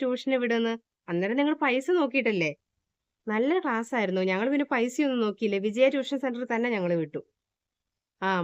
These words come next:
മോക്ക് ഏതായാലും തൊണ്ണൂറ്റഞ്ച് ശതമാനം ഉണ്ട്. ഇപ്പൊ മോക്ക് അത്രയും കുറവായ സ്ഥിതിക്കല്ലേ, ഇനിയിപ്പോ അഡ്മിഷൻ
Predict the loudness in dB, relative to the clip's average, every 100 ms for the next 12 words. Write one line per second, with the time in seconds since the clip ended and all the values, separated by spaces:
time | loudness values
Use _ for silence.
0 | 0 -2 0 0 2 2 2 2 0 0
1 | 0 2 2 2 2 2 0 -4 _ _
2 | _ _ _ _ _ -18 -6 -4 0 0
3 | 0 2 2 2 2 2 2 2 0 0
4 | 2 2 2 0 0 -2 0 -4 -2